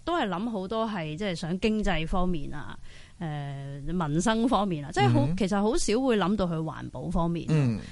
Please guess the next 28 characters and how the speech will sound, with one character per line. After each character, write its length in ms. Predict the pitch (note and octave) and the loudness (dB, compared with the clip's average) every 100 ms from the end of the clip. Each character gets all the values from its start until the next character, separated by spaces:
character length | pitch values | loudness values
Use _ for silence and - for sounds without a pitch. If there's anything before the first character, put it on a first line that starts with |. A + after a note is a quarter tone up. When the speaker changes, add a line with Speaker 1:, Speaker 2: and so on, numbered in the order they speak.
| - | -6
Speaker 1:
咁 80 | - | -2
可 280 | G4+ G#4+ E4+ | 4 4 4
能 120 | F3+ | 2
近 260 | F3+ E3 E3 | 2 2 0
年 220 | D3 C#3+ | -2 -4
會 120 | D#3+ | -4
好 140 | E3 | -2
啲 180 | D#3+ F#3 | 0 0
嘅， 160 | G#3+ D3 | -2 -6
即 140 | - G#3+ | -4 -2
係， 240 | F#3+ G3 | -2 -4
啊， 320 | - C3+ C#3+ F#3+ - - - | -8 -12 -12 -16 -20 -18 -8
會 200 | E3+ F3+ | -4 0
有 140 | F3+ | 0
多 200 | F#3+ B3 | 0 0
啲 80 | B3 A#3+ | 2 2
嘅 60 | F#3+ | 2
環 160 | C#3+ | 0
保 140 | C3 F3 | -4 -2
政 160 | F3 | 0
策 100 | E3+ | 0
啦。 160 | F3 F#3 | 0 0
但 180 | F#3+ F#3 | 2 0
係 120 | G3 | 2
咧， 140 | A#3 C#4 | 0 2
環 320 | G#3+ C#3 D3 | 0 -2 -4
保 180 | E3 G3 | 0 2
咧， 160 | D#4 | 2